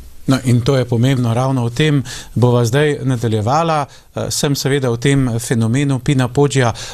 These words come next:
vprašal tudi župana mestne občine Slovenj Gradca, gospoda Tilena Kluglerja, eh, pa prisluhnimo oziroma poglejmo še tale njegov, eh, del pogovora.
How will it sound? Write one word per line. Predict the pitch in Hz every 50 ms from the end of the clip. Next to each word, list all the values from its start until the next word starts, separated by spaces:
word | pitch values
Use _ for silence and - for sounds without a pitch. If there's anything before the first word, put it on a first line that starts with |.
| -
vprašal | - 131 - 139 139 135 143 143 - - 127 120
tudi | 120 - 151 135 139 135 123 - - - - -
župana | 120 113 113 117 - 135 139 156 156 139
mestne | 113 110 107 110 - - 131 120
občine | 113 120 120 120 - 135 120 120 117
Slovenj | - - 113 98 120 147 151
Gradca, | 143 147 143 139 139 135 139 139 - 202 220
gospoda | 147 110 107 - - 151 147 135 127 107 - - - - -
Tilena | - 170 151 147 135 135 120 113
Kluglerja, | - 180 202 208 196 185 170 156 160 156 151 143 -
eh, | 127 123 123 123 117 - -
pa | - 185 170 165 - - - 156 147 147 135 -
prisluhnimo | - 147 139 131 - 180 190 185 - 160 135 127 120
oziroma | 113 131 143 139 135
poglejmo | 120 - 123 101 117 143 147 139 135 120 - - - - - -
še | - - - - 123
tale | - 147 135 123 110 107 92 101 - - -
njegov, | 143 135 127 107 117 117 110 113 107 90
eh, | 104 110 110 104 98 104
del | 107 117 127 120 107 98 - - - -
pogovora. | - 131 104 110 95 87 90 90 90 87